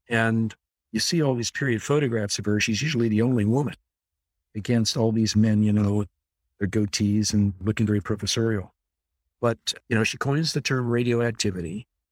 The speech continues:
discovers radium with her husband. But the object that captured my attention was a, uh, piezoelectric generator, and I,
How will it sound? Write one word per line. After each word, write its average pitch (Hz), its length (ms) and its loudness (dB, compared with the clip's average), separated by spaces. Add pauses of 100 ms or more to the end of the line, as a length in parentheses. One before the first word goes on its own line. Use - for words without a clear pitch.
discovers 131 460 -2
radium 110 340 0
with 107 100 -2
her 110 60 -2
husband. 101 440 -6 (680)
But 113 200 -2
the 110 140 0
object 139 680 -2 (220)
that 104 120 -8 (360)
captured 143 340 -2
my 139 200 0
attention 104 600 -4 (340)
was 110 300 0
a, 107 360 -2 (480)
uh, 98 120 -12 (280)
piezoelectric 131 840 0
generator, 90 760 0
and 110 80 0
I, 107 120 -2